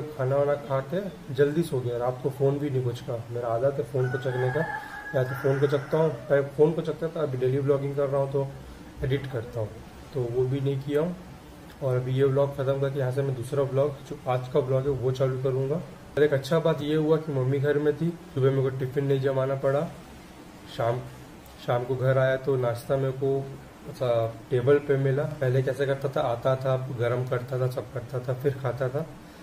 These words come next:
आया तो मैं नाश्ता टेबल पे मिला, ये चीज़ एक अच्छा लगा। तो बस ये व्लॉग के लिए इतना ही। कल का दिन ख़राब था, शायद ये व्लॉग भी ख़राब ही बना होगा, मेरे को अभी तक नहीं पता है। मैं जब edit करूँगा, edit में कुछ magic वैजिक करूँगा जिससे व्लॉग interesting लगेगा।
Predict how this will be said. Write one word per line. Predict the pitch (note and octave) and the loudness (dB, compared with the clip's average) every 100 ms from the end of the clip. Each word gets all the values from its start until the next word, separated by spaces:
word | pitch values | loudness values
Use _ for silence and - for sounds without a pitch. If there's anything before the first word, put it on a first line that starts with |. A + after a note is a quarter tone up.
| - - | -16 -4
आया | A#2+ A#2+ | -2 0
तो | B2+ C3 | 0 2
मैं | B2+ B2 | 2 2
नाश्ता | A#2+ A2+ C3 | 0 -2 -4
टेबल | B2 B2 B2+ | -2 0 -2
पे | C3 | 0
मिला, | B2+ B2+ D3 - - - - - - - - - C3 | 0 2 0 -2 -12 -18 -18 -16 -16 -18 -18 -10 -6
ये | |
चीज़ | C3 D3 C#3+ | -4 -2 -2
एक | C3+ | -2
अच्छा | A#2+ D#3 | -2 0
लगा। | C3+ B2+ D3 - - | 2 2 0 -2 -2
तो | |
बस | C3 C3+ C3+ | 2 2 2
ये | |
व्लॉग | B2+ B2 B2+ B2+ | 0 2 0 2
के | |
लिए | C3 C3 C3 | 2 4 2
इतना | B2+ C3+ | 0 2
ही। | C3+ D#3 - - | 2 2 -2 -4
कल | B2 B2+ | -4 -2
का | A#2 | -2
दिन | B2+ C3 | 0 -2
ख़राब | C3 B2+ B2+ | 0 0 0
था, | C3 | -2
शायद | B2+ A#2+ | 0 0
ये | A#2+ | 0
व्लॉग | A2 A#2 A#2 | 0 -2 -2
भी | C3 | -4
ख़राब | C3 A#2 A2+ | 0 0 0
ही | B2 | -2
बना | B2 B2 | -2 -2
होगा, | B2 A#2+ | -2 -2
मेरे | A2+ A2 | -4 -2
को | A2+ | -4
अभी | A#2 | -4
तक | A2+ B2 A#2+ | -6 -6 -4
नहीं | B2 | -4
पता | B2+ B2 C3+ | -2 0 0
है। | E3+ - - - - - - | -2 -6 -18 -20 -20 -14 -4
मैं | A#2+ | -2
जब | A#2 | 0
edit | A2+ B2 B2+ | 0 0 0
करूँगा, | C3+ B2+ C3 | 2 4 4
edit | A#2 B2 B2+ | 2 -2 -2
में | C3 B2+ | -2 0
कुछ | C3 - C#3+ B2+ | -4 -4 2 2
magic | A#2+ A2+ A#2 | 2 -2 -2
वैजिक | B2+ B2+ C3 | 0 0 -2
करूँगा | C3 C3 D#3 D#3+ - - | 0 2 2 0 -4 -10
जिससे | A2 - | -8 -6
व्लॉग | A2+ A#2 B2 C3 | -2 -2 -2 -2
interesting | A2 A2+ - B2+ A#2+ | -2 -2 -2 -4 -2
लगेगा। | A#2 C3 D#3 | 0 2 2